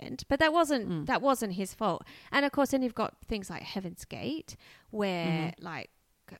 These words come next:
Speaker 2: Which I was gonna
Speaker 1: uh,
Speaker 2: do today, actually.
Speaker 1: Oh, we, it's so
Speaker 2: Yeah.
Speaker 1: interesting.
Speaker 2: There's a great podcast with Glyn Washington. He's amazing. He does some great podcasts, actually.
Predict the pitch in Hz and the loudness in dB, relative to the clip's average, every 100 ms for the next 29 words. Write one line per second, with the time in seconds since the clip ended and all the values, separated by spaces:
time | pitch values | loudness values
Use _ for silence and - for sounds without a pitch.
0 | _ 190 262 285 277 233 202 262 285 - | _ 6 10 10 10 6 8 6 6 4
1 | 180 180 151 - - 151 160 202 277 349 | 2 4 4 2 -2 0 0 8 12 12
2 | 330 320 359 233 113 247 - - 285 220 | 12 12 8 8 6 2 2 2 4 4
3 | - 180 165 349 - - 180 175 247 247 | 6 6 6 2 2 0 -4 8 10 12
4 | 254 220 262 277 - 254 233 - 220 180 | 10 10 10 10 8 6 6 10 12 12
5 | 180 - 196 175 - 196 190 185 185 202 | 10 4 4 4 6 6 8 6 4 2
6 | 185 - 160 156 175 220 214 208 196 196 | 0 2 0 0 2 2 4 4 6 8
7 | 202 190 170 160 175 185 - 175 175 - | 8 4 2 2 2 0 0 2 2 2
8 | 170 151 151 127 - - - - 147 | -2 -2 -2 -2 -4 -8 -6 -4 -4